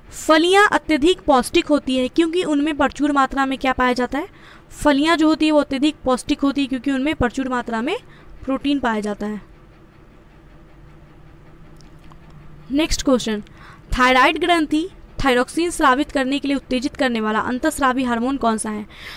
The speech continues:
तो थायराइड ग्रंथि थायरोक्सिन हार्मोन स्रावित करने के लिए उत्तेजित करने वाला अंतःस्रावी हार्मोन है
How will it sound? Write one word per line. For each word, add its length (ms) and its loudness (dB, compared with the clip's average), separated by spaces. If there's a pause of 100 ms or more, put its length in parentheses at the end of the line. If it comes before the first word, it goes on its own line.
(160)
तो 160 0 (100)
थायराइड 300 0
ग्रंथि 400 0
थायरोक्सिन 520 0
हार्मोन 280 0
स्रावित 360 0
करने 260 -2
के 60 -2
लिए 100 2
उत्तेजित 360 -6
करने 280 -2
वाला 200 -2
अंतःस्रावी 760 2
हार्मोन 420 0
है 140 -6